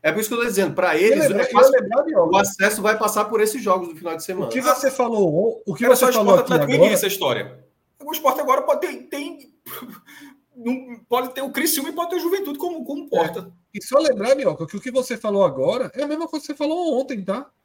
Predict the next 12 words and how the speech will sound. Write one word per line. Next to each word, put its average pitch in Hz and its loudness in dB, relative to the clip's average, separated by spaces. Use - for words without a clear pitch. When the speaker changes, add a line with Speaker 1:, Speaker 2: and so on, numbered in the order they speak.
Speaker 2:
Você 165 -2
falou 254 4
que 226 -8
pelo 302 0
desenho 214 4
da 202 0
rodada 180 2
eles 214 -4
entrariam 233 -4
hoje 208 -2
pra 240 0
ganhar 269 -2